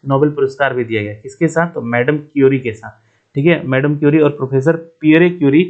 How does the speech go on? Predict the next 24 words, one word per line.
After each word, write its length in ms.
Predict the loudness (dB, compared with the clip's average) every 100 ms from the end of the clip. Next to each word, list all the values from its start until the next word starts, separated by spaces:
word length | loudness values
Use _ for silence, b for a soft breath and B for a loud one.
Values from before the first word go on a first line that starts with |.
| B B B
के 100 | -2
साथ 260 | -2 -4 -4
उनको 380 | -4 -4 -6 -8
award 260 | 0 2 2
दिया 180 | 0 -2
गया 160 | -4
था। 60 | -8
किसको? 500 | -10 -4 0 0 -2 _ -8
बेकरूल 480 | -4 -2 2 0
को। 280 | 0 -8 -12 -20 _ _ _
ठीक 120 | 0
है, 60 | 0
तो 100 | 2
answer 220 | -2 0
हमारा 380 | -2 0 -2 -4 -4
ए 80 |
हो 140 | -2 -2
जाएगा। 380 | -4 -4 -8 -18 _ _ _ _
सवाल 280 | 0 0 0
नंबर 160 | -4
चलते 220 | -4 -2
हैं 100 | -2
पच्चीस 440 | -2 -4 -2 -4 -6
पे। 120 | -14